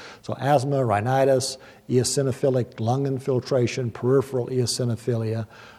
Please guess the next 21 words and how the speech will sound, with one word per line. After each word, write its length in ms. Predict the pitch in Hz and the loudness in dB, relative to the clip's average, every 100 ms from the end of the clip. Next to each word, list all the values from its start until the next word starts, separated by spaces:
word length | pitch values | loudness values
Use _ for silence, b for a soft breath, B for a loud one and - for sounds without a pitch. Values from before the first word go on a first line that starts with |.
| B | B
uh, 200 | 107 104 | -8 -6
being, 580 | 107 120 123 113 107 107 | -2 2 2 0 -4 -10
uh, 440 | - 101 110 - - 104 | -10 -10 -10 -12 -14 -12
uh, 240 | 110 117 | -10 -8
associated 500 | - - 135 131 104 | -6 0 2 2 -2
findings. 640 | - 135 139 139 139 135 - B B - | -4 -2 0 2 2 0 -8 B B -6
The, 460 | 143 151 143 131 | 4 6 6 6
uh, 60 | 117 | 4
l-, 460 | 110 104 - 135 - | 2 -4 -6 -6 -6
vessel 480 | 123 156 165 180 156 | 2 4 4 4 4
wall 360 | 143 147 147 127 | 6 8 6 4
damage 640 | 123 143 143 143 123 - | 4 4 4 2 2 -6
with 280 | - 120 110 | -6 -4 -2
a 40 | |
very 360 | 98 139 147 135 | 0 2 4 4
intense 600 | 117 - 143 135 - - B B | 2 0 -2 -2 -4 -6 B B
granulomatous 720 | 123 127 127 127 139 139 131 | -2 0 2 2 2 2 0
inflammation 840 | 127 113 123 120 120 123 - 127 110 | 0 -2 -2 0 0 0 0 -4 -4
that 160 | 107 | -6
includes 680 | 120 113 - - 147 143 110 | -6 -8 -8 2 4 4 2
eosinophils. 1200 | - 139 123 - 131 117 - 101 95 104 - - | -2 -2 -2 -4 -4 -4 -6 -10 -10 -10 -12 -12